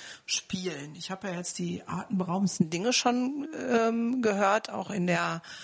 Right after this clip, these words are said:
Notbetreuung, dass irgendwie zwei Kinder in der Notbetreuung sind und selbst diese zwei Kinder nicht miteinander spielen dürfen. Der eine sitzt in dem einen Raum,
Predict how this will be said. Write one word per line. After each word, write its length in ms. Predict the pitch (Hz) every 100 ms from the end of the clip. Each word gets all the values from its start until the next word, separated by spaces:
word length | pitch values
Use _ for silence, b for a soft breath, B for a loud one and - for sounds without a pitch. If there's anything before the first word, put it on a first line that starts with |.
| B -
Notbetreuung, 960 | 185 233 247 233 - 208 202 214 214
dass 240 | 185 180 -
irgendwie 300 | 196 175 165
zwei 280 | - 180
Kinder 320 | 190 - 214 196
in 60 |
der 100 | 180
Notbetreuung 680 | 185 214 - - 202 196 190
sind 160 | 180 180
und 80 |
selbst 260 | 170 170 -
diese 220 | 190 185
zwei 200 | - 185
Kinder 300 | - 208 208
nicht 220 | 196 175
miteinander 480 | 185 240 185 170 160
spielen 360 | - 202 220 233
dürfen. 300 | 240 262 269
Der 100 | -
eine 160 | 175
sitzt 240 | 180 190 -
in 80 | 180
dem 140 | 185
einen 240 | 175 208
Raum, 400 | 202 208 233 240